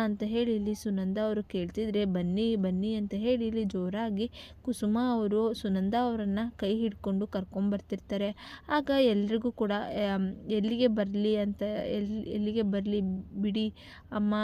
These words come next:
ಬರ್ತಾ ಇದ್ದೀನಲ್ಲ ಬಿಡಿ" ಅಂತ ಹೇಳಿ ಇಲ್ಲಿ ಸುನಂದ ಅವರು ಹೇಳ್ತಾ ಇರ್ತಾರೆ. ಭಾಗ್ಯ ಅವರಿಗಂತೂ ಅವರಿಬ್ಬರು ವರ್ತನೆ ನೋಡಿ ತುಂಬ ಶಾಕ್ ಆಗಿಬಿಡುತ್ತೆ. "ಸುನಂದ ಅವರೇ, ನಮಗೆ ಮನೇಲಿ ಮಾಡೋಕ್ಕೆ ಏನು ಬೇರೆ ಕೆಲಸ ಇಲ್ವಲ್ಲ, ಅದಕ್ಕೋಸ್ಕರ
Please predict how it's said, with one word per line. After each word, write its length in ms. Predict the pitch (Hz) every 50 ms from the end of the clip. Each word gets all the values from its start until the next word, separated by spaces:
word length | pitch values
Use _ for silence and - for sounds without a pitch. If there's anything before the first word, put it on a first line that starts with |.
| 214 208
ಬರ್ತಾ 360 | 190 196 190 - - - 208
ಇದ್ದೀನಲ್ಲ 460 | 214 202 196 214 214 214 208 202 202 202 196
ಬಿಡಿ" 240 | 185 196 190 214 220
ಅಂತ 180 | 214 214 202 220 202
ಹೇಳಿ 320 | 214 220 214 208 208 208 208
ಇಲ್ಲಿ 220 | 202 190 196 240 311 - - - - - - -
ಸುನಂದ 400 | - - 247 208 202 202 202 208 220
ಅವರು 200 | 214 208 208 220
ಹೇಳ್ತಾ 340 | 220 214 190 196 - - 208
ಇರ್ತಾರೆ. 320 | 208 202 - 208 202 208 202 190
ಭಾಗ್ಯ 280 | 190 185 185 180 - 226
ಅವರಿಗಂತೂ 500 | 240 247 233 226 214 220 214 208 - 214
ಅವರಿಬ್ಬರು 460 | 208 202 196 202 196 196 202 208 214 214
ವರ್ತನೆ 400 | 214 202 202 - - 214 226 240 233
ನೋಡಿ 280 | 226 214 208 202 202 202
ತುಂಬ 240 | - - 190 185 190
ಶಾಕ್ 360 | 202 - - 202 202 190 - 208
ಆಗಿಬಿಡುತ್ತೆ. 480 | 208 202 190 196 196 202 196 - 202 202
"ಸುನಂದ 400 | 196 - 214 208 220 226 240 240 240
ಅವರೇ, 280 | 240 220 214 214 214 208 - - - - - - - -
ನಮಗೆ 300 | 254 220 208 202 214 220
ಮನೇಲಿ 460 | 226 214 202 196 196 202 208 214 226 220
ಮಾಡೋಕ್ಕೆ 500 | 208 202 202 202 202 202 202 - 233 220 214 202
ಏನು 260 | 196 196 196 202 220 214
ಬೇರೆ 280 | 202 208 202 202 214 214 214
ಕೆಲಸ 360 | - - 202 190 185 - - 208 208
ಇಲ್ವಲ್ಲ, 420 | 202 196 196 196 190 196 196 190 190 208 220 220 202 - - - -
ಅದಕ್ಕೋಸ್ಕರ 580 | 202 202 214 - - 220 208 - - 214 202